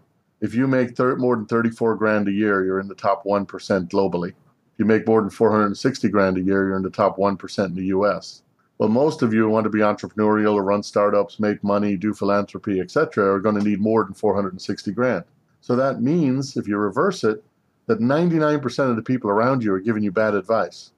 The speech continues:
'cause they haven't gotten where you're trying to get to. So don't listen to the people who don't have a track record of success. Be careful who you listen to,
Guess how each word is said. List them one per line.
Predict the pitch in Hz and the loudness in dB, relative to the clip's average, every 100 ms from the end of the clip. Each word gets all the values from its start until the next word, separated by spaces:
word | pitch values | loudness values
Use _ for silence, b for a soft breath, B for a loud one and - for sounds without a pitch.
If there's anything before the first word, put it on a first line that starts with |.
| _ - | _ -10
'cause | 98 | -2
they | 131 | 0
haven't | 127 117 104 | 2 0 0
gotten | 117 120 101 | 0 0 -2
where | 98 | -2
you're | 101 107 | -2 -2
trying | 113 95 | -4 -4
to | |
get | 90 110 - | -2 -2 -2
to. | 92 - _ _ _ | -12 -12 _ _ _
So | 123 | 0
don't | 143 160 | 2 2
listen | 120 143 143 120 98 - _ _ | 2 0 0 -2 -2 -6 _ _
to | - 117 | -2 -2
the | |
people | 101 117 113 104 | 2 0 0 -2
who | 101 | 2
don't | 110 110 | 2 2
have | 101 | 0
a | |
track | 101 113 101 - | 0 0 0 0
record | 104 - 92 | 0 0 -6
of | 90 | -6
success. | 98 - 113 87 - - _ _ _ _ | -10 -4 -2 -2 -6 -20 _ _ _ _
Be | 113 | -6
careful | - 127 120 113 | 0 0 0 0
who | 117 | 2
you | 107 | 2
listen | 101 - 101 | -2 -4 -8
to, | - 101 98 | -4 -4 -4